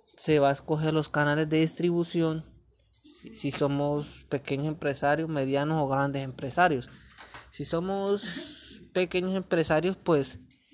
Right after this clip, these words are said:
lo ideal sería escoger un canal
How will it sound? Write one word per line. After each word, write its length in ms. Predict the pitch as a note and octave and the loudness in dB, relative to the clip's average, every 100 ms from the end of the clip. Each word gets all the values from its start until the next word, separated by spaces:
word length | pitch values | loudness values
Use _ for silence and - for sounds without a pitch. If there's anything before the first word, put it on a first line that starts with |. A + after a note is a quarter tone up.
| - - _ - | -20 -20 _ -12
lo 260 | - C#3 D3+ | -2 6 8
ideal 360 | C#3+ C#3+ C#3 | 10 8 8
sería 560 | C3+ F3 E3+ E3+ E3 E3 | 6 4 4 4 6 4
escoger 420 | E3 - C#3+ C#3+ | 4 2 2 2
un 120 | D3 | -2
canal 840 | D3+ E3 D#3+ D#3 D#3 D#3 D#3 D3+ | -4 -4 -4 -2 -2 0 -2 -4